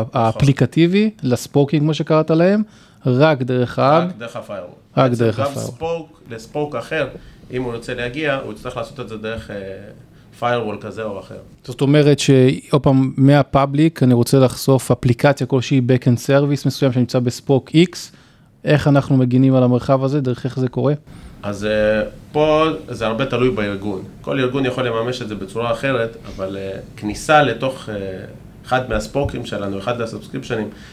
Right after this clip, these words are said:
Speaker 1: כן יכול להתבצע ישירות בלי firewall, יכול להתבצע דרך, אה, load balancerים עם, אה, עם, אה, רכיבים כמו waf, אה, או Front Door, שזה בעצם, אה, firewall, אה, firewall. זה, זה גם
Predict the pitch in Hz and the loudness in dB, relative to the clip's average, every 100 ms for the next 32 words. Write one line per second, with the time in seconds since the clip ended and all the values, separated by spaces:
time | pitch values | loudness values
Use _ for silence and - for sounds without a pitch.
0 | - - - 139 139 131 127 113 107 107 | -20 -20 -6 0 2 2 0 -2 -2 -4
1 | 107 123 113 104 95 95 - - - 107 | -2 2 2 2 0 -6 -12 -20 -10 -8
2 | 104 113 113 98 107 98 104 98 107 127 | -6 -4 -2 -4 -6 -4 -4 -4 -4 -6
3 | 151 101 - 110 107 107 120 113 110 107 | -8 -12 -8 -6 -6 -6 -2 0 0 -2
4 | 107 110 101 98 98 95 - 107 104 98 | -4 -4 -4 -4 -6 -8 -6 -4 -4 -2
5 | 110 107 107 110 101 98 98 98 98 95 | 0 0 -4 -6 -6 -8 -8 -8 -8 -8
6 | 95 - - - - - - - 101 98 | -10 -14 -18 -20 -20 -20 -20 -14 -8 -6
7 | 95 95 104 113 104 110 110 104 98 113 | -4 -6 -6 -4 -4 -4 -6 -6 -2 2
8 | 131 143 - - - 101 95 98 - 117 | 2 0 -10 -20 -14 -12 -10 -12 -8 -2
9 | 127 135 143 143 - - - 98 95 101 | -2 0 0 0 -6 -16 -18 -14 -12 -12
10 | 98 107 101 98 95 95 104 - - - | -10 -10 -8 -8 -8 -12 -14 -20 -20 -20
11 | - - 120 117 113 110 110 107 101 98 | -20 -8 0 4 4 2 -2 -4 -4 -6
12 | 95 98 107 - - 95 92 92 - - | -10 -12 -16 -18 -6 -6 -6 -12 -16 -18
13 | 104 110 107 - - 127 139 170 | -8 -4 -4 -6 -8 -2 4 4